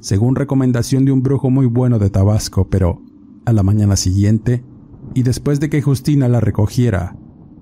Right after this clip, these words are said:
llegaron con algo de esfuerzo por la herida del pie de Lola, pero al mirar los bomberos, las mangueras y su local completamente quemado, fue el acabose.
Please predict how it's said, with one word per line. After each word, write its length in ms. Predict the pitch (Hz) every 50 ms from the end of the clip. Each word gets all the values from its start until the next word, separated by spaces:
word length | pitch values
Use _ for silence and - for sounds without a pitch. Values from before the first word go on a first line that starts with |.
| - - 135
llegaron 360 | 123 131 123 135 135 139 143
con 160 | 143 151 139
algo 200 | 135 135 127 135
de 120 | 123 123 117
esfuerzo 480 | 107 - - 131 127 127 - 131 120
por 160 | 120 117 113
la 160 | 113 110 110 107
herida 260 | 107 113 117 120 113
del 180 | 110 104 101
pie 200 | 98 - 110 104
de 120 | 90 95 95
Lola, 320 | 92 90 85 87 87 -
pero 180 | - 101 107 104
al 100 | 101 98
mirar 440 | 107 110 110 113 120 120 127 - -
los 260 | - 135 123 123 107 107
bomberos, 720 | 110 107 104 104 113 117 113 101 92 90 - - - - - _
las 300 | - 135 135 147 131 143
mangueras 600 | 143 139 139 139 127 120 120 110 107 107 - - -
y 100 | - -
su 160 | - - 139
local 340 | 123 120 117 - 127 120 120
completamente 800 | - 120 113 113 110 120 120 120 127 117 117 117 117 113 113 110
quemado, 680 | - 104 98 98 101 107 107 92 113 110 95 - - - _ _ _ _ _ _
fue 300 | - - - - 123 120
el 80 | 117 101
acabose. 680 | 90 - 92 90 90 82 82 - - - 80 - -